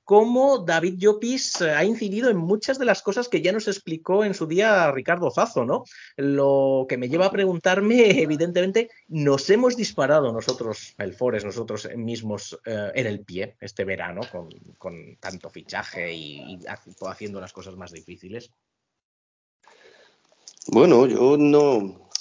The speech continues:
Speaker 2: no con tanto fichaje, porque los fichajes al final, en, en una inmensa mayoría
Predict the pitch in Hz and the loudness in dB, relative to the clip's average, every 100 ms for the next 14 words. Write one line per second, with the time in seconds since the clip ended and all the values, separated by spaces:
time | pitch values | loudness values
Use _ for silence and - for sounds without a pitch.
0 | - 104 110 135 147 110 113 107 - 82 | -8 -2 0 2 0 2 0 -2 -6 -6
1 | 107 113 151 95 92 90 95 98 101 107 | -4 -2 -2 -2 -4 -8 -10 -8 -8 -2
2 | 110 110 104 110 120 113 107 - - - | -2 0 0 0 0 -2 -4 -12 -18 -18
3 | _ - - 92 - 90 95 107 110 104 | _ -10 -6 -6 -6 -6 -2 -2 0 -2
4 | 101 104 101 98 104 104 | -2 -2 -2 -2 -2 -2